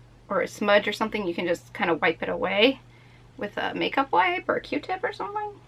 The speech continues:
I don't know if this is supposed to just tint your brow hair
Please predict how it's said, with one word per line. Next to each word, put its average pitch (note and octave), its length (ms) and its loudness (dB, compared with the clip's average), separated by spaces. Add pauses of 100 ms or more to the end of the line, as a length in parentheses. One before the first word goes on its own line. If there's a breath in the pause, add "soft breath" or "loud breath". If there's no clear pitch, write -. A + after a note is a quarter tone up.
(240)
I A3+ 60 8
don't F4+ 180 10
know E4+ 120 10
if E4+ 80 -2
this D4 160 0
is C4+ 100 0
supposed A3+ 360 6
to G#3 60 -4
just A3 280 0
tint A3+ 240 2
your F#3+ 160 2 (160)
brow A#3+ 260 8
hair F#4 420 6